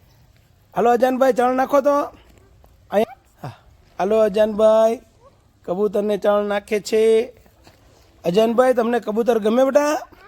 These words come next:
અરે વાહ, તો કબૂતરનો નાસ્તો તમે લઈ આવ્યા? અરે વાહ, આમ નાખો તો, જો, જો, આમ નાખો, જો. એ, હા, હા, હા, જો. આમ, આમ નાખો, જો, આમ. અરે, અરે વાહ, દોસ્ત, વાહ.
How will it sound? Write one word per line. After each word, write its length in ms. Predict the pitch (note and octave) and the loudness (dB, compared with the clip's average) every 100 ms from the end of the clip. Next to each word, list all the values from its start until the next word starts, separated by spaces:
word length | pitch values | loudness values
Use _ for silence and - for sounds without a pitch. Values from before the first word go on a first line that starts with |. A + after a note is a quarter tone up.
| A#4+ _ _ _ _ - | -20 _ _ _ _ -10
અરે 200 | D#3+ F3 | -2 -2
વાહ, 240 | E3+ G3+ | 0 -4
તો 120 | A#3+ A3 | -4 -6
કબૂતરનો 500 | G3 G#3 A3 A3+ A3 | -4 -4 -2 -2 -2
નાસ્તો 340 | G#3 F#3+ A#3+ | -2 0 -2
તમે 260 | A3 A#3+ A#3 | -2 -2 -2
લઈ 220 | G#3 A3+ | 0 2
આવ્યા? 340 | C4 C#4 C#4 - _ _ G4 A4 _ _ - | 2 2 -4 -8 _ _ -20 -20 _ _ -8
અરે 200 | D#3+ E3 | -2 -2
વાહ, 320 | D#3+ E3+ A3 - - | 0 -2 -4 -8 -6
આમ 200 | F#3 F#3+ | -4 -2
નાખો 260 | G#3+ A3 A3+ | -2 -2 0
તો, 160 | C#4 | 0
જો, 120 | B3 E3 - | 0 -2 -4
જો, 60 | G3 | -2
આમ 180 | E3+ D#3 | -2 -4
નાખો, 180 | - | -4
જો. 80 | F3+ - - - _ | -6 -6 -14 -20 _
એ, 200 | A#3 C#4 - - _ - | 0 2 0 -6 _ -10
હા, 160 | - A3 | -2 0
હા, 200 | E3 F3+ | 0 -2
હા, 180 | D#3 D#3 | -2 -2
જો. 140 | G3 C#3+ - - - _ _ _ - | -2 -4 -10 -20 -20 _ _ _ -6
આમ, 160 | G3 A3 | 0 0
આમ 120 | A3+ | 0
નાખો, 240 | G#3 - | -2 -4
જો, 80 | E3+ | -6
આમ. 160 | C3 C3 - - - - - - - - | -6 -10 -14 -20 -20 -20 -20 -20 -14 -4
અરે, 160 | G3 - - - - - _ _ - - - - - | -4 -4 -12 -20 -20 -20 _ _ -20 -20 -20 -20 -8
અરે 240 | G#3+ B3+ C#4+ | -2 0 0
વાહ, 500 | C#4 F#3 G#3+ C#4 - | -2 -2 -2 -2 -2
દોસ્ત, 460 | G#3 F#3+ F#3 - | -4 -6 -6 -8
વાહ. 260 | D3+ C#3 C3 | -8 -6 -6